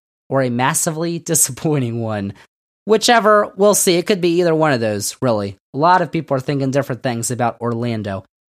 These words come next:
And then thirteen, back to the Pacific Northwest, is Portland Timbers, who made a splash in the offseason. They signed Evander for a club record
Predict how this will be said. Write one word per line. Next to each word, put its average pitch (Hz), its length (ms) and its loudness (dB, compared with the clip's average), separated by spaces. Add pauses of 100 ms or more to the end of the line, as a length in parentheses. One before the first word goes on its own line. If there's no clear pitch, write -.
And 170 140 0
then 175 160 0
thirteen, 190 720 0 (140)
back 131 220 0
to 131 100 -6
the 127 100 -2
Pacific - 640 -6
Northwest, 131 640 -2
is 160 380 0
Portland 180 640 0 (380)
Timbers, 151 580 2 (220)
who 185 120 4
made 175 320 2
a 147 380 0
splash 131 960 0 (320)
in 165 120 0
the 160 100 0
offseason. 139 520 2
They 127 120 0
signed 123 360 0
Evander 170 520 2 (240)
for 143 160 0
a 120 100 2
club 196 680 0 (220)
record 170 500 0